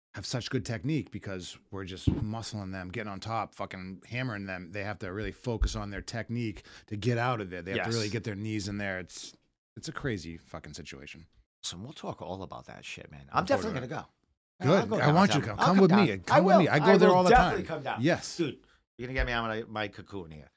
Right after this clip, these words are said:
Speaker 1: Absolutely,
Speaker 2: I'm telling you
Speaker 1: man.
Speaker 2: right there.
Speaker 1: And you're gonna get me out of mine with this shit. This, this is gonna fucking step my game up. You know what I'm saying?
Speaker 2: Dude, my man. Um, last thing before I tell you the whole story about the fucking date tomorrow
Speaker 1: Yeah,
Speaker 2: night,
Speaker 1: yeah.
Speaker 2: if it's still going on.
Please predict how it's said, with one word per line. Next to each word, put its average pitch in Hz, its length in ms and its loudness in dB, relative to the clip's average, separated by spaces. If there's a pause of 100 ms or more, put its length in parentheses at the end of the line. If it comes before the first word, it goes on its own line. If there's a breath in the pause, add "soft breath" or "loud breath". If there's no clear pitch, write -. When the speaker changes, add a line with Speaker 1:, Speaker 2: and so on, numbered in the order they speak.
Speaker 1:
Absolutely, 156 280 -4
Speaker 2:
I'm - 40 2
telling 98 120 4
you 90 60 -4
Speaker 1:
man. 87 80 -4
Speaker 2:
right 85 100 -8
there. 87 100 -8
Speaker 1:
And 110 80 -6
you're 139 120 0
gonna 160 120 4
get 151 160 6
me 156 100 6
out 156 100 6
of 151 40 2
mine 160 280 0
with 104 120 -2
this 131 160 0
shit. 95 160 -4
This, 143 160 -2
this 151 400 4
is 123 80 -4
gonna 120 280 0
fucking 104 340 -6
step 113 240 -4
my 120 180 0
game 92 220 -10
up. 76 160 -12
You - 60 -18
know 104 80 -12
what - 20 -8
I'm 107 80 -8
saying? 143 320 -6
Speaker 2:
Dude, 220 240 -2
my 76 80 -10
man. 62 200 -20 (500)
Um, 147 420 4 (360)
last 139 240 -2
thing 151 200 -2
before 117 240 -2
I 113 100 2
tell 120 200 -6
you 113 100 -2
the 104 80 -6
whole 117 140 -8
story 113 280 -4
about 104 240 -6
the 98 80 -14
fucking 101 320 -10
date 107 240 -8
tomorrow 87 280 -10
Speaker 1:
Yeah, 87 120 -6
Speaker 2:
night, 127 80 -8
Speaker 1:
yeah. 185 60 -4
Speaker 2:
if 190 120 -4
it's 220 120 -6
still 147 220 -4
going 117 260 -4
on. 90 180 -6